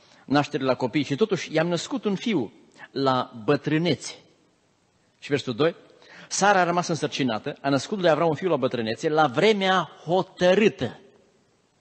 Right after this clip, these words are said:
Spune Biblia în cartea Eclesiastului că nașterea așa are vremea? Vremea ei.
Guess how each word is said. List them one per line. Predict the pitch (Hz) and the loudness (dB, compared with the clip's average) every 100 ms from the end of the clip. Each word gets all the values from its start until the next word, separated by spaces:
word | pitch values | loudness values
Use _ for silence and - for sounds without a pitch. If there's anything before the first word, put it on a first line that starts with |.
| _ _ _ _ | _ _ _ _
Spune | - 226 202 | -14 -4 -4
Biblia | 165 160 | 0 -2
în | |
cartea | 160 139 | -2 -4
Eclesiastului | 127 135 160 156 156 143 | -4 -4 -6 -4 -4 -2
că | 139 | 2
nașterea | 160 170 165 151 | 2 0 0 0
așa | 170 | 2
are | 165 | 0
vremea? | 135 196 185 214 - - _ _ _ _ _ _ _ _ _ | 2 2 2 -2 -10 -20 _ _ _ _ _ _ _ _ _
Vremea | 117 123 208 220 220 | -10 -2 -2 -2 -4
ei. | 226 240 202 | -4 -2 -2